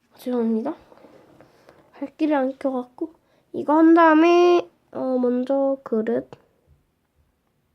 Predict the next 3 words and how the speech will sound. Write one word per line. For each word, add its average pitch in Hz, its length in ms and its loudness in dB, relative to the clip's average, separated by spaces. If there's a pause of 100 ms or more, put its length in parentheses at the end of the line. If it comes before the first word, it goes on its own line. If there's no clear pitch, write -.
(2500)
그릇하고요. 254 1040 -6
체-, - 160 -12 (1900)
레진. 302 600 -2